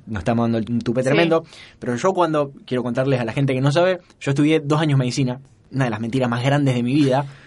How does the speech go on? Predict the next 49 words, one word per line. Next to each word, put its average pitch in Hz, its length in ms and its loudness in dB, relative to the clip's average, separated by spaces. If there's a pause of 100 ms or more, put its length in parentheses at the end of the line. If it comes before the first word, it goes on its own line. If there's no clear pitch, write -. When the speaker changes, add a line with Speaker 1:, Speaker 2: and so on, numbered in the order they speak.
Speaker 2:
<laughs> - 180 -12
Speaker 1:
Creo 185 180 2
que, 160 260 0
o - 60 -12
sea, 143 200 2 (160)
estudiar 160 380 2
no, 175 200 2
no, 143 220 0
no 135 160 2
cuenta 175 280 4
porque 120 320 -2
iba 151 160 4
a - 20 2
la 135 80 2
facultad. 123 440 0 (400)
O - 60 -20
sea, 113 260 -6
fui 156 140 -6
a 156 40 0
la 190 80 0
Speaker 2:
Claro. - 100 2
Speaker 1:
facultad 160 140 0
de 147 40 -2
medicina, 147 300 0
fui 220 140 -2
a - 20 2
la 220 80 0
facultad 175 240 0
de 180 60 0
medicina 175 280 0
durante 160 260 0
dos 175 120 0
años, 214 420 -2 (560)
igual 160 240 0
rendía, 151 460 0
porque 117 180 -8
justamente 139 560 0 (220)
cada 165 180 2
vez 175 140 0
que 151 240 2
iba 170 160 2
a - 20 2
rendir, 180 380 0 (340)
iba 165 220 0
siempre 127 400 0 (160)
con 120 260 0 (240)
la 143 160 0
misma 214 220 2
remera, 180 380 0